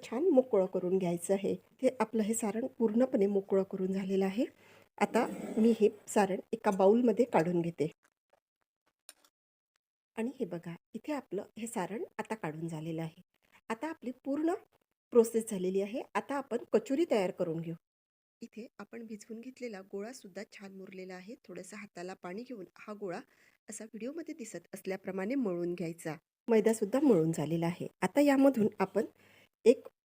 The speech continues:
गोळा काढून घेऊ. जसा पुरीसाठी गोळा काढतो ना, अगदी तसाच गोळा काढून हातावरती त्याला आपण गोल शेप देऊन द्यायचा. आणि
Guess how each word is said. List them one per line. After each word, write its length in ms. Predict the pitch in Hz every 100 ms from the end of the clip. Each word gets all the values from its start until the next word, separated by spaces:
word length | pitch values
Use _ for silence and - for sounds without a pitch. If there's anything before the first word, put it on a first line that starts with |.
| 202
गोळा 280 | 185 165
काढून 320 | 160 151 156 160
घेऊ. 140 | 160 - _ _ _ _ _
जसा 180 | 220 220
पुरीसाठी 540 | 220 226 220 254 277 247
गोळा 240 | 202 190
काढतो 320 | 196 196 -
ना, 100 | 262 -
अगदी 220 | 226 202 240 220
तसाच 280 | 226 233
गोळा 260 | 240 220 185
काढून 300 | 196 247 220 - - - -
हातावरती 540 | 208 - 202 196 202
त्याला 300 | 190 180 233 -
आपण 280 | - 202 190
गोल 160 | 202 214
शेप 200 | - 190 190
देऊन 180 | 180 190
द्यायचा. 380 | 185 190 247 370 - _ _ _ -
आणि 220 | 208